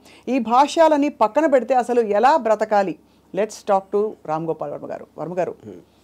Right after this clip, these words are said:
Speaker 1: బ్రతకడం అంటే మీకు ఫస్ట్ వచ్చే ఇమేజరీ ఏమిటి చెప్పండి?
Speaker 2: I mean, I think it's a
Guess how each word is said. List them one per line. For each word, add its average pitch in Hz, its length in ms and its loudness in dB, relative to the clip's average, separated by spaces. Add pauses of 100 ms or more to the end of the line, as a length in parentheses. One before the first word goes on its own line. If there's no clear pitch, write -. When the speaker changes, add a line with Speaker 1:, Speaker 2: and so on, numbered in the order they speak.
(320)
Speaker 1:
బ్రతకడం 220 500 -2 (100)
అంటే 180 220 -4
మీకు 202 320 -8
ఫస్ట్ - 240 0
వచ్చే 269 240 0
ఇమేజరీ 233 480 0
ఏమిటి 165 220 -6
చెప్పండి? - 300 -14 (680)
Speaker 2:
I 247 40 0
mean, 277 180 0
I 226 80 4
think 330 320 -6
it's - 260 -4
a 143 40 -6